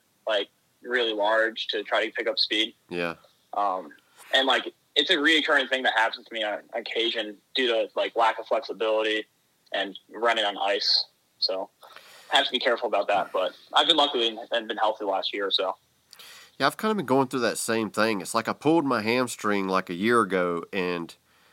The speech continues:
Speaker 2: like, if I'm doing just, you know, slow running, zone two, zone three stuff, I'm fine. I go and do, like, a trail race or do any kind of race where I'm opening up and going faster, man, it'll just,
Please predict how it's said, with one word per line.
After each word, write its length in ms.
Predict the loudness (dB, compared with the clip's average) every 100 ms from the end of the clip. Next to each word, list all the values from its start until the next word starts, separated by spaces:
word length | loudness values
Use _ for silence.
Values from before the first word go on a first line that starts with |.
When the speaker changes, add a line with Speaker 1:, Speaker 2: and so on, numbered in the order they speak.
| _ -2
Speaker 2:
like, 160 | -2
if 160 | 0 4
I'm 160 | 4 4
doing 320 | 4 4 4
just, 500 | 4 2 2 0 -10 -4
you 140 | 4
know, 160 | 6 4
slow 480 | 2 4 8 8
running, 540 | 8 6 4 4 2 0
zone 320 | 0 2 0
two, 360 | -2 0 0 0
zone 280 | 0 -2
three 260 | -2 0 0
stuff, 400 | -2 2 2 2
I'm 140 | -2
fine. 460 | 4 6 6 2 -4 _ -20 2
I 120 | 4
go 180 | 8 8
and 100 | 8
do, 120 | 6
like, 160 | 4 4
a 40 |
trail 380 | 2 4 8 8
race 480 | 8 6 4 2 0
or 240 | -2 -2 _ -20 _
do 160 | 6 8
any 120 | 8
kind 220 | 6 4
of 60 | 6
race 360 | 8 8 4
where 120 | 2 2
I'm 100 | 4
opening 440 | 2 2 2 2 6
up 280 | 6 6
and 180 | 0 -2
going 300 | 4 6 6
faster, 640 | 4 4 6 4 0 -6 -4
man, 260 | 0 2
it'll 200 | 2 0
just, 240 | -2 -6